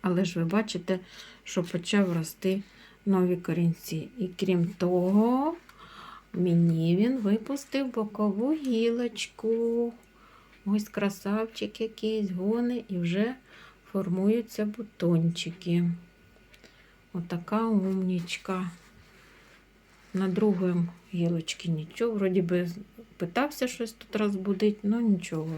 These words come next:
на місці. А цю гілочку він розбудив, яка, гляньте, длинненька. І корінчики, е, ой, корінчики, бутончики, <laughs> вибачте. І почали формуватися бутончики.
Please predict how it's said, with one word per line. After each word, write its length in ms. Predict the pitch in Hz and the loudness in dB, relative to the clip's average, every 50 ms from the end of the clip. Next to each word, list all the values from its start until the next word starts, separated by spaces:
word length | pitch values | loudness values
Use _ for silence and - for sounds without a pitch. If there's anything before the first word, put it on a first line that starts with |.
| 156 160 | -6 -4
на 160 | 170 170 170 180 | -2 0 0 2
місці. 540 | 175 165 156 151 - - - - 160 156 - - - - - - - - - - - - - - | 0 0 -2 -4 -8 -12 -12 -10 -10 -10 -10 -12 -20 -20 -20 -20 -20 -20 -20 -20 -20 -18 -6 -4
А 140 | 185 175 | -2 -2
цю 500 | 170 175 - - - - 233 262 285 277 262 | -2 -4 -8 -8 -4 0 0 2 2 0 0
гілочку 720 | 240 247 254 254 254 247 247 - - - - 240 247 247 240 - - - | -2 -2 0 0 0 0 -2 -4 -6 -2 -2 0 0 0 -4 -8 -8 -6
він 200 | 196 190 180 180 | -2 -2 0 0
розбудив, 720 | 170 165 165 - - - 151 160 - 196 208 240 262 262 254 | -2 -2 -4 -6 -8 -8 -8 -4 0 2 2 2 2 2 0
яка, 240 | 220 202 - - 165 | -2 -4 -4 -6 -8
гляньте, 540 | 151 156 160 160 170 165 147 156 - 151 151 - | -6 -6 -4 -2 -2 -2 -4 -4 -8 -8 -6 -4
длинненька. 720 | 170 170 165 160 170 185 208 233 254 247 247 - 240 240 - - - - - - - - - - _ _ _ - | -2 0 0 2 2 2 2 2 0 -2 -4 -6 -8 -10 -10 -16 -20 -20 -20 -20 -20 -20 -20 -20 _ _ _ -4
І 480 | 185 180 196 208 214 226 226 233 240 214 - - _ - | 0 2 4 4 4 4 2 -2 -4 -8 -12 -16 _ -2
корінчики, 1000 | - 214 202 175 156 165 160 160 160 160 - - - - - - - 160 - - 175 | 0 2 2 2 2 0 -2 -2 -2 -4 -6 -10 -10 -12 -10 -10 -10 -10 -6 -2 0
е, 120 | 175 175 | 2 2
ой, 360 | - - 147 170 - - 165 - - - | 2 0 -2 -4 -6 -8 -12 -14 -14 -8
корінчики, 720 | - 202 - 185 190 185 165 175 - 180 170 - - 180 | -6 -4 -4 -2 -2 -4 -4 -2 -4 -6 -6 -4 -4 -2
бутончики, 1080 | 170 180 247 247 247 - - 208 196 196 190 180 - - - 170 170 - - 180 170 175 - | 0 2 0 0 0 4 6 8 8 8 6 4 0 -2 -6 -6 -8 -6 -4 -4 -4 -4 -6
<laughs> 60 | - | -8
вибачте. 720 | - 196 - - - - 196 170 170 - - - 180 185 170 175 - - - - - - - - - - _ - | -4 -2 -2 -2 -2 -2 -6 -6 -6 -8 -8 -8 -8 -10 -10 -12 -16 -20 -20 -20 -20 -20 -20 -20 -20 -20 _ -14
І 40 | |
почали 500 | 170 - 185 170 175 - 220 220 233 262 | -8 -6 -6 -6 -2 2 2 4 4 2
формуватися 760 | 254 - - 190 170 175 170 160 165 170 190 202 - - 190 175 | 0 -2 -2 2 4 4 4 4 2 0 -2 -2 -2 -4 -4 -4
бутончики. 960 | 170 170 170 170 - - 160 160 156 165 170 - - - - - 151 160 165 | -2 -4 -4 -6 -6 -6 -6 -4 -4 -4 -6 -8 -10 -10 -10 -6 -4 -4 -4